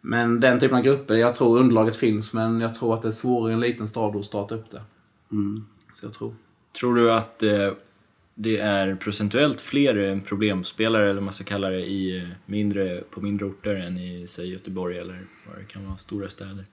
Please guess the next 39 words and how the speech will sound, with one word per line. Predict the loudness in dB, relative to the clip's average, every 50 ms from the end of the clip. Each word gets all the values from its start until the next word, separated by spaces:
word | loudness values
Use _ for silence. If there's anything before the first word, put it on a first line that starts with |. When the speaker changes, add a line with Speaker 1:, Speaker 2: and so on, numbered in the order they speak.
| _ _ _ _ -16 -14 -14 -14 -16 -18 -20 -20 -20 -20 -16
Speaker 1:
Nej, | -12 -10 -6 -2 0 4
men | 4 6 6
det | 8
är | 8
nog | 8 8 8
både | 8 6 6 6
och. | 6 6 4 4 4 2
Jag | 0 2 4
tror | 6 6
det | 8
hänger | 8 8 8 6
mycket | 6 6 4 4 0 -4 -2
på | 0 2
umgängeskretsar | 6 6 6 6 6 6 4 2 2 0 -2 -4 -4 -4 -4 -4 -4 -4 -2 0 2 2 2 0 -2 -4 -4 -4 -6 -4 0 2 4
med. | 4 4 4 2 0 -4 -10 -14 -12
Speaker 3:
Mm. | -8 -4 -2
Mm. | 0 0 2 2 2
Speaker 1:
Eh, | 4 4
jag | 6 6 6 6
har | 6 6 6
ju | 6 6
umgängeskretsar | 4 4 2 0 0 -2 -4 -4 -4 -2
där | 0 0
jag | 0
vet | 0 0 0 0 0 -2 -4 -8 -10 -12
att | -10 -6
det | -4 -2
är | 0
mycket | 0 0 0 -2
spelproblem. | -4 -4 -4 -4 -4 -6 -8 -8 -8 -8 -8 -6
Speaker 3:
Mm. | -4 -2
Speaker 1:
Men | 0 2 2 2
de | 2 2 2
är | 2
jätteöppna | 2 2 0 -2 -6 -8 -8 -4 -2 -2
med | 0 0 0 0 -2
det. | -4 -8 -10 -12 -16 -20 _ _ -16 -12 -10 -8
Eh, | -8 -8 -8 -8 -10 -10 -10 -10 -10 -8 -4
och | -2 0 0 2 2 2 0